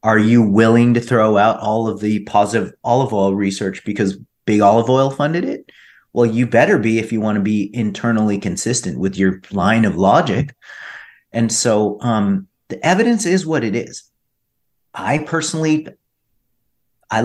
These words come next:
I, I like the taste of olive oil much better than, um, most oils, than canola oil. I, I like it better than canola oil. I like it better than cor-, corn oil or any of the other oils. Um,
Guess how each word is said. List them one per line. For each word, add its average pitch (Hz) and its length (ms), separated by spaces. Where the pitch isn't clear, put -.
I, 104 220
I 107 400
like 123 240
the 117 60
taste 120 260
of 98 100
olive 104 280
oil 98 180
much 110 240
better 123 420
than, 98 340
um, 95 480
most 104 360
oils, 60 440
than - 300
canola 104 420
oil. - 180
I, 87 220
I - 100
like 95 260
it 110 60
better 131 180
than 139 160
canola 151 320
oil. 95 40
I 80 100
like 98 200
it - 60
better 117 140
than 123 160
cor-, 123 360
corn 107 300
oil 123 200
or 95 80
any 127 160
of 131 80
the 123 120
other 131 140
oils. - 280
Um, 95 640